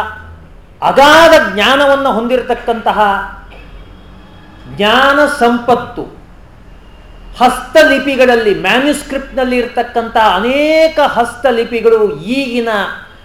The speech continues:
ನಮ್ಮ ಜಾಣ ಮೂರ್ಖರ ಮನೆಯಲ್ಲಿ ಇದ್ಕೊಂಡು ನಷ್ಟಪ್ರಾಯವಾಗಿದೆ, ಸಿಗ್ತಾ ಇಲ್ಲ ನಮ್ಗೆ. ಎಷ್ಟು ವೇದಗಳ ಭಾಗಗಳು ಲುಪ್ತವಾಗಿದೆ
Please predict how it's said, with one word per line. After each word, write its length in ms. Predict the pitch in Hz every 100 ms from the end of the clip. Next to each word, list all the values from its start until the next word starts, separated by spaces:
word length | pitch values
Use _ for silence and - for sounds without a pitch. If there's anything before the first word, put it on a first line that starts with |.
| - -
ನಮ್ಮ 420 | 170 208 240 240 220 202 202 - -
ಜಾಣ 440 | 190 220 254 277 294
ಮೂರ್ಖರ 640 | 220 220 262 - - 247 160 - -
ಮನೆಯಲ್ಲಿ 800 | 190 226 226 208 196 175 156 - -
ಇದ್ಕೊಂಡು 920 | 190 170 151 196 190 208 302 320 - - - - - - - - - - - - - - - - - - - - - - - - - - 135
ನಷ್ಟಪ್ರಾಯವಾಗಿದೆ, 2000 | 156 202 - - 302 302 - 247 214 202 220 226 190 170 135 131 240 226 - - - - - - - - - - - - -
ಸಿಗ್ತಾ 320 | 311 311 -
ಇಲ್ಲ 320 | 311 285 262 247
ನಮ್ಗೆ. 360 | 226 202 190 - - - - - - - - - - - - - - - -
ಎಷ್ಟು 400 | 190 233 233 -
ವೇದಗಳ 600 | 277 208 247 262 262 254
ಭಾಗಗಳು 800 | 254 - 220 240 240 240 247 247
ಲುಪ್ತವಾಗಿದೆ 1120 | 208 180 233 - 247 233 214 202 196 196 -